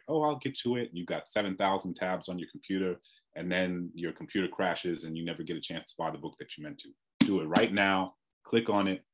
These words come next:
buy the book, buy seven of them, buy them for, to stack on, you know, under your computer for your Zooms, buy them for your coffee table, buy them to show that you are a thoughtful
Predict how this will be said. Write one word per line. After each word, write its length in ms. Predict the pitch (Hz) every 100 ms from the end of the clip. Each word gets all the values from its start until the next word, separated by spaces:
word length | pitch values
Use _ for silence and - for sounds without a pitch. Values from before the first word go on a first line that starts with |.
| _ -
buy 180 | 95 98
the 100 | -
book, 340 | 85 92 90 _ _ -
buy 140 | 76
seven 420 | - - 113 107 101
of 140 | 95
them, 280 | 95 92 92 _ _ 95
buy 240 | 92 95
them 320 | 95 95 92 -
for, 280 | 90 85
to 120 | - -
stack 380 | - 101 95 -
on, 200 | 90 87 87
you 160 | 92
know, 140 | 92 -
under 180 | 98 95
your 160 | 87 90
computer 540 | - - 123 117 107
for 160 | - 80
your 140 | 76
Zooms, 520 | 76 113 120 117 110 - _ _ -
buy 200 | 98 98
them 240 | 95 90 -
for 60 |
your 180 | 73 78 -
coffee 320 | - 127 -
table, 560 | 117 120 113 110 101 - _ _ 98
buy 220 | 104 101
them 200 | 104 98
to 100 | 101
show 420 | - 104 104 104
that 120 | 82
you 200 | 85 107
are 140 | 90 78
a 60 | - -
thoughtful 640 | 101 - - 98 95